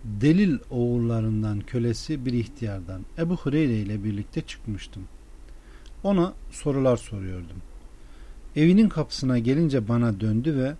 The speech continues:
"Hakkında bana sorduğun en kötü şeyi sana haber vereyim mi? Bir adamın komşusu açken tok olarak geçirmesidir." dedi. Yedi yüz seksen bir Nafi'den.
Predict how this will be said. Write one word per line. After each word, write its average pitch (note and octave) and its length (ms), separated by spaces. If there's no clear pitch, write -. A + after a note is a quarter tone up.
"Hakkında G3+ 640
bana D#3+ 240
sorduğun A#2 580
en E3+ 220
kötü B2 300
şeyi A2+ 400
sana C3 360
haber A#2+ 300
vereyim A#2+ 320
mi? G#2 180
Bir F3 260
adamın G#2+ 360
komşusu C3+ 520
açken C3 600
tok F3 220
olarak A2+ 420
geçirmesidir." A2 1040
dedi. F2+ 240
Yedi F#3+ 220
yüz G#3 160
seksen A2+ 540
bir E3 180
Nafi'den. A2+ 540